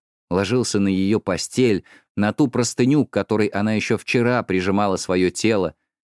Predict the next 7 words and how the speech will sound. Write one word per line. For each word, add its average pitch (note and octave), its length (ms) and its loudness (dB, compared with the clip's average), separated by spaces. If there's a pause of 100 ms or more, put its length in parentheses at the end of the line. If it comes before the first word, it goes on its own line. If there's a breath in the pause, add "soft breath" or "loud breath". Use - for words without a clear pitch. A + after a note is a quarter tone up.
(100)
целовал A2+ 460 2
ее A2+ 260 2
подушки A2 600 0
и G2 100 2
грыз A2+ 340 0
их A2+ 120 0
зубами — G#2 800 0